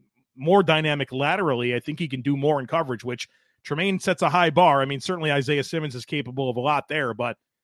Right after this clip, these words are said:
downhill ability, man, it ain't there at all for Isaiah Simmons. He's not that physical dude. He's not gonna be that dynamic physical presence despite having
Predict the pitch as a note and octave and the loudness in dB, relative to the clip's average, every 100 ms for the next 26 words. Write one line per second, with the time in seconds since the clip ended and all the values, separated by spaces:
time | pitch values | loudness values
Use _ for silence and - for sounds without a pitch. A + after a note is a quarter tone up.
0 | _ _ _ D#3 E3 E3+ F#3+ F#3 F#3 G#3 | _ _ _ -2 0 2 2 2 2 4
1 | G#3 G3 - _ _ - B2 B2 G#2+ - | 4 2 -4 _ _ -12 -8 -8 -10 -14
2 | _ C3 C#3+ C3 C3+ A#2 G#2+ C3+ C#3 B2+ | _ -6 -4 -2 -2 -2 0 2 4 2
3 | A#2+ A2+ A2 A2 - A#2 G2 F2 - B2 | -4 -8 -6 -8 -10 -12 -12 -16 -12 -4
4 | C3+ - C3 - D3 B2 B2+ G#2+ C3 A2+ | -4 -2 -6 -6 -8 -6 -8 -6 -4 -4
5 | A2+ A#2+ C3+ C#3 B2 B2+ B2+ A#2+ - _ | -6 -4 -2 -2 -4 -2 -2 -2 -6 _
6 | _ _ _ C#3 C#3+ C#3+ C3+ B2+ - C#3+ | _ _ _ 0 2 0 -2 -4 -2 -2
7 | A#2 A2+ - D#3 B2+ A2+ A2 B2+ - D3 | -2 -6 -2 0 0 -4 -12 -12 -4 -2
8 | C3+ B2+ C3+ B2 A#2+ A2+ | -2 -4 -4 -4 -6 -8